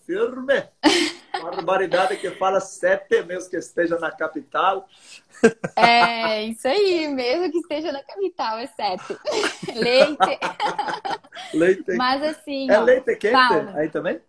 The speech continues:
Speaker 2: É, leite quente, aham, sim.
Speaker 1: Agora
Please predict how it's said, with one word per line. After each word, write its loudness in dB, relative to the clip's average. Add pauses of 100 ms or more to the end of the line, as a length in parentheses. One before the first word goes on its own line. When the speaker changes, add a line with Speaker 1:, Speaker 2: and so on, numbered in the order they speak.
(120)
Speaker 2:
É, -8 (240)
leite -8
quente, -6
aham, -2 (100)
sim. -8 (1120)
Speaker 1:
Agora 4